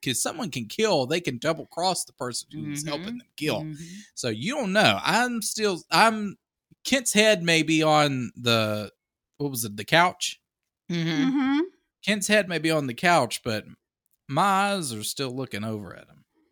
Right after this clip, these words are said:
Speaker 1: I'm
Speaker 3: Mm-hmm.
Speaker 2: <laughs> I think, okay, so now I'm on David. Now I'm on David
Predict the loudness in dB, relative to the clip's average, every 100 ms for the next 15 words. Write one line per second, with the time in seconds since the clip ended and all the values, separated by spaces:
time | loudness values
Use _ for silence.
0 | _ -2 -2 -8 -12 -16 -20 _ -4 0
1 | 0 0 6 4 8 6 6 _ -6 0
2 | 2 2 8 8 8 2 4 4 6 4
3 | 4 4 4 6 4 4 4 2 0 -4
4 | -6 -6 2 4 4 4 6 6 4 -4